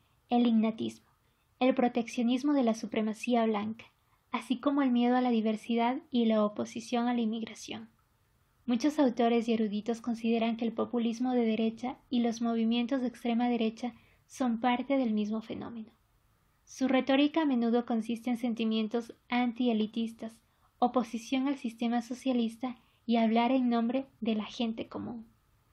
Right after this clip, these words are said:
Sin embargo, su retórica e ideología tienen una comprensión limitada de quiénes son las personas comunes. Cuando hablan de gente común, se refieren a hombres blancos heterosexuales de clase media como norma.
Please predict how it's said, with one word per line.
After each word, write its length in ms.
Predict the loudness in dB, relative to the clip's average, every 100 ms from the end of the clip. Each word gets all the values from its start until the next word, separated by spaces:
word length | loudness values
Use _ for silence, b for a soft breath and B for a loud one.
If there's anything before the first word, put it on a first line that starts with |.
| _ _ _ _
Sin 240 | -4 2
embargo, 420 | 6 6 6 6 2
su 160 | 2
retórica 720 | 0 2 2 2 2 -2 -2 2
e 140 | 4
ideología 680 | 6 4 4 2 2 2 2
tienen 280 | 0 2 2
una 220 | 0 0
comprensión 640 | -4 -2 -4 -4 -2 0
limitada 540 | 0 0 0 2 2 2
de 120 | 0
quiénes 320 | 0 -2 -2
son 180 | -2 -2
las 140 | -2
personas 520 | -4 -8 -4 -4 -4
comunes. 580 | -4 0 2 0 -2 -16 _ _ _ _ _
Cuando 300 | 0 4 4
hablan 360 | 4 4 2 0
de 80 | -2
gente 420 | -2 -2 0 -2
común, 420 | 0 0 0 -2 -8
se 180 | -12 -2
refieren 480 | 0 0 0 2 2
a 180 | 2 2
hombres 300 | 4 2 2
blancos 500 | 0 0 0 -4 -4 -4
heterosexuales 1000 | -2 2 0 0 -6 -4 -2 0 0 -2
de 80 | -4
clase 380 | 0 -2 -2
media 420 | -2 0 0 -2 -4
como 240 | -8 -8
norma. 340 | -8 -8 -12